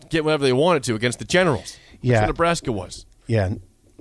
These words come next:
Speaker 2: Northwestern scores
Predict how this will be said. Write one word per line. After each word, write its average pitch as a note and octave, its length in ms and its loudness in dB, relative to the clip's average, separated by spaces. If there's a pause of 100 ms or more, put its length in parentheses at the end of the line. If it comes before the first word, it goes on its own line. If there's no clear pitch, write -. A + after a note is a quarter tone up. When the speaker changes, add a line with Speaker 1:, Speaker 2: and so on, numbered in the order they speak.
(840)
Speaker 2:
Northwestern C3 720 0
scores A2 920 0